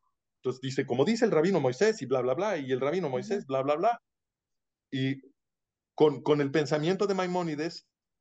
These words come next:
Speaker 1: Aquino arma su, su obra maestra de racionalismo científico, que es Suma Teológica, y eso mueve a todos los intelectuales católicos, que eran los curas, en la dirección del racionalismo científico,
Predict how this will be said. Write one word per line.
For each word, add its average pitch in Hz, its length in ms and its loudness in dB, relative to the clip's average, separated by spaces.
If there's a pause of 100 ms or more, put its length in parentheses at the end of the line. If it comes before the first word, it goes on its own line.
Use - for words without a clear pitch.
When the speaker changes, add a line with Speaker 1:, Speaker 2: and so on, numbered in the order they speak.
Speaker 1:
Aquino 156 640 -2
arma 170 420 2
su, 127 360 -8 (260)
su - 200 2
obra 156 220 8
maestra 143 440 2
de 131 100 2
racionalismo 131 720 -2
científico, 135 540 -6
que 131 100 2
es - 200 -6 (100)
Suma 139 340 0
Teológica, 143 580 4 (540)
y 127 160 2
eso 170 320 4
mueve 190 760 6
a 135 200 -4 (140)
todos 233 680 0
los 160 240 -2
intelectuales 151 760 -2
católicos, 156 500 -6
que 151 80 -2
eran 151 160 -2
los 135 160 -2
curas, 165 500 -2 (340)
en 135 160 0
la 123 100 4
dirección 131 460 -2
del 160 120 -2
racionalismo 139 640 -4
científico, 147 720 -4